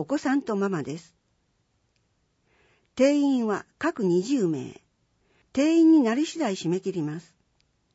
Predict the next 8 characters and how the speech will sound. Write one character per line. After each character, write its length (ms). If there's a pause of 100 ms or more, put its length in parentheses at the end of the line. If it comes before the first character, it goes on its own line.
(1400)
会 220
場 240
と 140
日 100
に 160
ち 120
で 160
す。 120